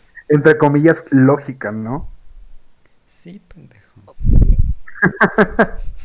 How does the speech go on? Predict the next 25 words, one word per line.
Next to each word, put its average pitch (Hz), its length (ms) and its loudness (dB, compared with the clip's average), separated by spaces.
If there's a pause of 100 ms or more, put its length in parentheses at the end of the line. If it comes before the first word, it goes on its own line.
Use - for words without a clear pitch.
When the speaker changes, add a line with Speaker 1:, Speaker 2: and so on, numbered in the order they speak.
(440)
Speaker 1:
Pues, 180 180 0 (840)
pues 165 180 2
es 175 120 -4
que 233 140 0
acuérdate 185 560 -2
que 117 500 -4 (680)
el 135 140 2
hombre 165 280 2
entre 165 260 0
más 135 260 -2
sabe, 135 240 -2
más 127 260 -6
ignora. 98 720 -8
¡Oh, 180 520 4
Speaker 2:
Ay, - 80 -16
Speaker 1:
perro! 156 600 2
Speaker 2:
güey. 110 380 -20 (720)
Speaker 3:
Otra 170 180 -10
buena 156 260 -8
frase 160 260 -12
que 151 80 -20
te 139 100 -20
acabas 147 220 -14
de 156 80 -14
aventar. 117 920 -16